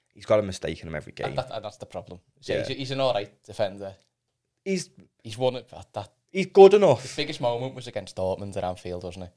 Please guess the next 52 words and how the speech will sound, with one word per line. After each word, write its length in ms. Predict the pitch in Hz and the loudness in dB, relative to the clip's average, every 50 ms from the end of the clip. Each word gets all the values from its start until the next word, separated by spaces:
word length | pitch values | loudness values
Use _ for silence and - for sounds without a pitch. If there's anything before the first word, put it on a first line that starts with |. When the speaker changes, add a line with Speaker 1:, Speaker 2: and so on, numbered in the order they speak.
| _ 135 | _ -2
Speaker 1:
Yeah. 220 | 120 120 117 107 95 | 2 4 4 4 4
Speaker 2:
When 80 | 92 | 0
he 60 | 95 | -8
got 140 | 92 92 87 | -14 -14 -12
that 140 | - 71 64 | -12 -10 -10
last 200 | 85 85 - - | -10 -12 -12 -14
minute 260 | 90 82 82 80 92 - 120 120 | -14 -14 -14 -14 -16 -18 -10 -4
Speaker 1:
Yeah. 320 | 127 120 113 107 107 107 | 2 4 4 4 2 0
Speaker 2:
injury 160 | 98 92 87 85 | -4 -10 -16 -18
time 300 | - 101 87 87 85 85 | -18 -16 -16 -16 -14 -14
winner 200 | 87 87 87 85 | -14 -14 -12 -10
or 40 | |
Speaker 1:
He's 120 | 87 185 180 | -8 -8 -8
Speaker 2:
whatever 100 | - - | 2 4
Speaker 1:
good 140 | 202 202 196 | 4 4 4
Speaker 2:
it 40 | 208 | 2
Speaker 1:
enough 140 | 220 240 233 | -2 -4 -4
Speaker 2:
was. 40 | - | -4
Speaker 1:
for 80 | 214 | -4
the 60 | 185 185 | -4 -4
Prem. 300 | - - 120 110 95 - - _ _ _ _ _ _ _ _ _ _ _ _ _ _ _ | -2 -2 -2 -2 -2 -6 -10 _ _ _ _ _ _ _ _ _ _ _ _ _ _ _
Everton 440 | 127 123 117 113 110 - 117 107 - _ _ _ _ _ _ _ _ _ _ _ | 0 0 0 0 -4 -8 -12 -14 -16 _ _ _ _ _ _ _ _ _ _ _
is 160 | - 117 - | -6 -6 -4
his 140 | 107 98 98 | -4 -4 -2
level. 340 | 104 90 85 82 92 92 95 - | 0 0 0 0 -2 -6 -10 -14
<laughs> 40 | _ _ _ _ _ _ _ _ _ - - | _ _ _ _ _ _ _ _ _ -10 0
Really, 380 | 104 107 95 95 95 92 90 90 | 2 4 4 4 2 2 0 -2
like, 160 | 85 - - | -4 -6 -4
mid-table, 600 | 113 104 104 - - - 101 87 90 90 95 95 | -4 -4 -4 -4 -4 -4 -4 -2 -2 -2 -4 -2
not 220 | 95 98 92 - | -2 -2 -2 -2
really 240 | 98 101 92 95 92 | -4 -4 -2 -2 -2
going 320 | 87 87 82 - 82 87 87 | -2 -2 -4 -4 -4 -8 -10
anywhere. 460 | 87 85 85 87 87 90 87 85 82 - _ _ _ _ _ _ _ | -12 -10 -10 -10 -8 -8 -8 -10 -12 -14 _ _ _ _ _ _ _
Speaker 2:
Just 140 | - - 82 | -8 -4 -2
keep 140 | 85 82 78 | -2 -2 -2
his 120 | 78 85 | -4 -6
Speaker 1:
Um, 40 | 80 | -8
Speaker 2:
mouth, 160 | 123 120 - _ | -12 -16 -20 _
just 140 | - - - | -20 -20 -18
keep 240 | - - 131 127 - | -10 -10 -10 -8 -8
your 80 | 139 120 | -8 -8
mouth 220 | 98 98 - - | -8 -10 -10 -10
shut. 240 | - 117 110 - - _ _ _ | -12 -12 -12 -12 -16 _ _ _
Speaker 1:
Yeah, 100 | - 104 | -12 -10
he 80 | 85 107 | -10 -8
just 160 | 117 - - | -8 -8 -8
talks 300 | - 85 80 80 - - | -6 -6 -6 -8 -10 -12
too 80 | 92 | -12
much, 160 | 87 85 - - | -12 -12 -12 -12
doesn't 180 | 87 85 90 | -12 -10 -10
Speaker 2:
Yeah. 80 | 85 92 | -12 -12
Speaker 1:
he? 60 | - | -12